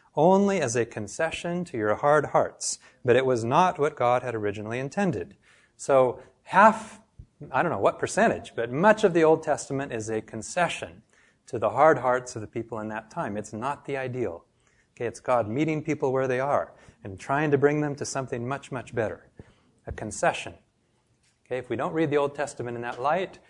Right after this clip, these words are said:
I think we come to some false conclusions about, uh, who our God is. Now, maybe even more challenging, we assume that the New Testament, anything, the New Te-, that's Old Testament stuff. New Testament, here we get it all,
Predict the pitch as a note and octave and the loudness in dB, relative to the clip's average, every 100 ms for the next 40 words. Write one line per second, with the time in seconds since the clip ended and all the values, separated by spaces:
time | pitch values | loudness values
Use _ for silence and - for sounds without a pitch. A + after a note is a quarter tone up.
0 | _ _ - C3 A#2 D#3 E3 C#3 A#2+ B2+ | _ _ -10 -8 -4 -6 -4 -6 -6 -8
1 | A#2+ A2 - A2 G2 A#2+ A#2+ - A2 A#2+ | -8 -10 -10 -14 -4 -2 -2 -10 -4 -2
2 | G#2+ G#2+ G2+ G#2 G#2 G#2 - - _ _ | 0 -4 -6 -2 0 0 -4 -20 _ _
3 | - G#2 G#2 G#2+ A2+ G#2 A2+ G#2+ F2+ F2+ | -10 -6 -4 0 0 2 2 2 -2 -10
4 | - - - - - - - - - _ | -18 -20 -18 -18 -16 -20 -20 -20 -20 _
5 | _ - - - - - - _ _ _ | _ -20 -16 -16 -16 -20 -20 _ _ _
6 | - F3+ D3+ E3 E3+ E3 E3 F3+ E3+ C3 | 4 6 6 6 6 6 6 4 2 0
7 | G2+ A2 C#3+ C3+ - E3 D#3 C#3 C3+ D3 | 0 2 2 2 0 0 2 0 0 -2
8 | F3+ F3+ - - G2+ F2+ _ _ _ _ | 0 0 -2 -8 -10 -10 _ _ _ _
9 | _ E3 F3 C3+ A2+ D3+ F#3 E3 D#3+ - | _ 0 2 2 2 0 0 0 -2 -2
10 | D#3+ B2+ A#2 - G#2+ F#2+ - F2 C3 G3+ | -2 0 -2 -6 -10 -14 -10 -6 0 2
11 | G3 F3 - E3 D#3+ E3 E3 _ _ _ | 6 4 4 -2 -2 -2 -6 _ _ _
12 | _ D3 E3 D3+ C#3+ C3+ A#2+ B2 B2 B2 | _ 6 8 8 6 4 6 6 6 6
13 | A#2 | 4